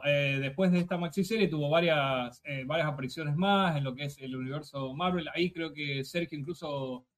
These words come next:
mencionó, eh, una graphic novel, Dead of the Universe, que no quiero spoilear, pero Dead of the Universe es como un epílogo de lo que pasa en esta maxiserie.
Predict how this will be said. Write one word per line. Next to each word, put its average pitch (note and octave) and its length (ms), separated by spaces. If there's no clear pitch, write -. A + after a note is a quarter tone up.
mencionó, D3+ 1000
eh, C3+ 580
una D#3+ 160
graphic D#3+ 280
novel, F3 320
Dead D#3+ 180
of D#3 160
the D3 260
Universe, G3 420
que C#3+ 340
no D3 140
quiero F3+ 200
spoilear, F3+ 600
pero D#3+ 240
Dead E3 160
of E3+ 140
the E3 180
Universe G3 380
es E3 260
como D3 220
un F3 100
epílogo G#3 560
de F3+ 60
lo D#3+ 100
que D3+ 120
pasa F#3+ 300
en E3+ 80
esta F3 160
maxiserie. D#3 840